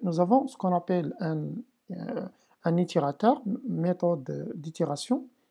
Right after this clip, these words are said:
iterator, qui permet donc de parcourir les éléments de, de la liste. Donc, je peux déclarer un itérateur.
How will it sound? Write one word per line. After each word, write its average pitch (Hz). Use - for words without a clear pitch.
iterator, 156
qui 185
permet 180
donc 190
de 160
parcourir 226
les 165
éléments 180
de, 190
de 165
la 190
liste. -
Donc, 139
je 139
peux 214
déclarer 175
un 151
itérateur. 170